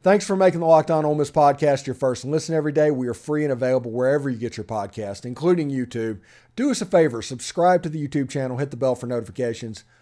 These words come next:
upvote, comment, all of that would be great. Also, subscribe to our subtext community. Even if, when we get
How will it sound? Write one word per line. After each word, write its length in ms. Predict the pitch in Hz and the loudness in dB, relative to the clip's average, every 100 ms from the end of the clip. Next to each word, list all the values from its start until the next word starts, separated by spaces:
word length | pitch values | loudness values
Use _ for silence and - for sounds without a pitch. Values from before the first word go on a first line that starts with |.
| - | -2
upvote, 500 | 156 139 151 143 143 | 0 2 4 2 2
comment, 400 | 143 135 135 131 - | -6 -4 -2 -4 -2
all 160 | 127 | -2
of 100 | 123 | -2
that 180 | 120 113 | -2 -4
would 120 | 110 | -6
be 100 | 101 | -12
great. 480 | 90 127 156 165 160 - _ _ | -10 0 2 4 0 -8 _ _
Also, 300 | 139 131 135 | -4 -2 -2
subscribe 560 | 127 123 - - 131 123 | -6 -8 -10 -4 -2 -2
to 100 | 120 | -4
our 140 | 104 | -6
subtext 560 | 95 143 143 151 139 - | -6 -6 -4 -2 -4 -6
community. 500 | 143 151 147 147 143 _ _ _ - | -8 -6 -6 -6 -8 _ _ _ -8
Even 500 | 139 147 151 139 139 139 | -4 0 0 -2 -6 -6
if, 240 | 156 143 _ _ _ _ _ _ _ _ _ _ | -6 -6 _ _ _ _ _ _ _ _ _ _
when 180 | 127 139 | -6 -4
we 140 | 156 | -4
get 340 | 139 170 185 | 0 0 0